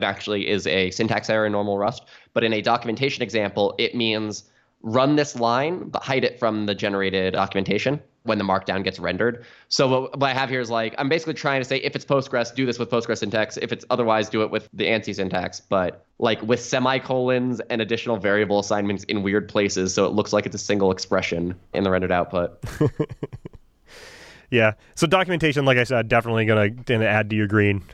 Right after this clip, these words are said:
Speaker 2: And so it's hard on things where you're writing a lot of documentation. But, like, I just think is, it's not, it's not an anti-pattern to have more green than red. It's just something to l-, just keep an eye on,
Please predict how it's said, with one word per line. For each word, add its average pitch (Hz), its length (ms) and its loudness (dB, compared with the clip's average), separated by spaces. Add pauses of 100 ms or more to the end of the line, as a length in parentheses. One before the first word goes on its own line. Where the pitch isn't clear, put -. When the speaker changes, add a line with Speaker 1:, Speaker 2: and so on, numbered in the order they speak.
Speaker 2:
And 104 160 -2
so 107 140 4
it's 101 100 0
hard 139 180 6
on 110 240 4
things 110 240 0
where 104 100 4
you're 101 180 4
writing 101 260 2
a 98 40 0
lot 95 100 2
of 98 60 -4
documentation. 104 540 -4
But, 110 120 0
like, 113 160 2 (400)
I 170 100 4
just 208 120 -2
think 185 160 2
is, 143 200 -2
it's 160 180 2
not, 139 340 4 (100)
it's - 100 -4
not 175 140 8
an 143 80 0
anti-pattern 101 760 0
to 110 120 -2
have 101 320 2
more 104 280 4
green 98 400 -2 (120)
than 92 180 -2
red. 92 300 -6 (100)
It's - 220 -8
just - 220 0
something 104 380 2
to 147 80 2
l-, 196 240 -2
just - 340 -8
keep 247 180 -4
an 254 60 0
eye 262 180 -2
on, 95 180 -2